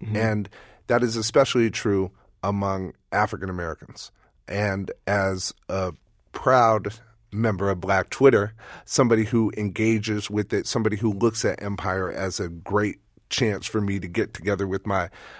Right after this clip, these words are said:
Speaker 2: my, my Black Twitter family, I'm, I'm more than familiar with how creative we can be on there. And I wanted to know if there is such a thing as Black Giphy. I,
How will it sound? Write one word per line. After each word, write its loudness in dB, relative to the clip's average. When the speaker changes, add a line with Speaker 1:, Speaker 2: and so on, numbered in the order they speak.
Speaker 2:
my, 2
my 0
Black 0
Twitter 0
family, 0
I'm, -4
I'm -4
more 4
than 0
familiar 2
with -4
how 0
creative -2
we 4
can -4
be 0
on -4
there. -6
And -4
I 2
wanted 4
to 0
know 6
if -2
there 6
is 0
such 0
a -2
thing 0
as -2
Black 2
Giphy. -4
I, 4